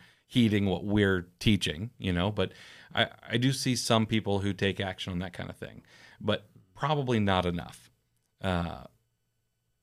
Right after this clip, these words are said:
everyone, every single person, bar none, said networking was one of the things that was the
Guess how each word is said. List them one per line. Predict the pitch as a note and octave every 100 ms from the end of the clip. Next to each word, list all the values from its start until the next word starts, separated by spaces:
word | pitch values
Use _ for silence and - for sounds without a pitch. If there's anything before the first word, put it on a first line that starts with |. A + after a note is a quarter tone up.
| _ _ _ _ _ _ _ -
everyone, | A#2 G#2 F2 D2 G#1+ - _ _ _ _ _ -
every | A#2+ A#2+ B2+
single | A2 A#2 A2 G2+
person, | - F#2 - F2 E2+ -
bar | G#2 B2+
none, | G#2+ F2 E2+ - _ _ _ -
said | - G2 E2+
networking | F2 G2 G#2+ G#2 G2+ G#2 G2+ G2+ -
was | F#2 F#2+ F#2+ F2+ F2+ - - _ _ -
one | F#2+ F#2+
of | G2
the | G2
things | G2+ F#2 F#2+ F2+
that | F2+
was | F2 F2
the | F2+ F2+ F2+